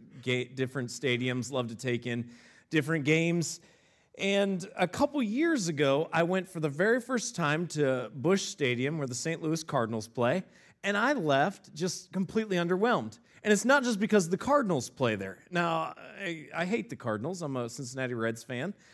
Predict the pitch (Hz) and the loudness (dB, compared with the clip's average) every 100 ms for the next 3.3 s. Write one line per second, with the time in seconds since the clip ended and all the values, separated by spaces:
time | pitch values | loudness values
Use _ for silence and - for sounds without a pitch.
0 | - _ 123 131 123 117 110 120 110 107 | -20 _ -6 -4 -2 -4 -4 -2 -2 -2
1 | 98 101 - - - 147 147 147 156 - | -6 -12 -20 -20 -20 -10 -10 -10 -14 -6
2 | 143 131 139 139 135 113 117 113 117 117 | -4 0 -2 0 -4 -2 -2 -2 -4 -6
3 | 131 127 104 | -4 -4 -6